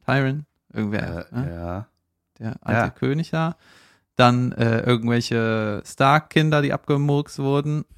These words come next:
Speaker 2: <laughs>
Speaker 1: Und, äh,
Speaker 2: Den Zwerg sieht man auch oft.
Speaker 1: Peter Dinklage.
Speaker 2: Ja. <laughs> Peter, Peter Dinklage heißt er bei mir. <laughs>
Speaker 1: Ja, irgendwie so heißt er. Ja. Und die haben, wenn die jetzt was Neues machen, sind alle so,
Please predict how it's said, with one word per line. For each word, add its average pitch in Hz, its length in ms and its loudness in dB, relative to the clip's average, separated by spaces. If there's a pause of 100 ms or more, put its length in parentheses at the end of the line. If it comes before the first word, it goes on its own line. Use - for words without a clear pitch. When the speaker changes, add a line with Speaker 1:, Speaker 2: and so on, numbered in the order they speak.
Speaker 2:
<laughs> 131 100 -12 (340)
Speaker 1:
Und, 117 500 2
äh, 113 580 0 (180)
Speaker 2:
Den 95 120 2
Zwerg - 280 0
sieht 95 160 -2
man 87 100 0
auch 85 120 -2
oft. 90 340 -8 (800)
Speaker 1:
Peter 98 300 -6
Dinklage. 104 640 -2
Speaker 2:
Ja. 104 180 -2 (260)
<laughs> 170 80 2 (720)
Peter, 92 340 -6 (180)
Peter 82 280 -10
Dinklage 80 680 -6
heißt 87 220 -10
er 87 80 -12
bei 80 100 -8
mir. 82 220 -8 (160)
<laughs> - 40 -2 (2250)
Speaker 1:
Ja, 104 200 2
irgendwie 110 200 2
so 104 140 0
heißt 107 260 -4
er. 104 300 -10
Ja. 117 300 -2 (1000)
Und 120 220 2
die 165 160 6
haben, 196 240 4 (240)
wenn 147 200 0
die 160 100 -4
jetzt 196 200 -2
was 170 120 -6
Neues 160 280 0
machen, 123 320 -2
sind 135 140 -4
alle 135 180 2
so, 131 280 0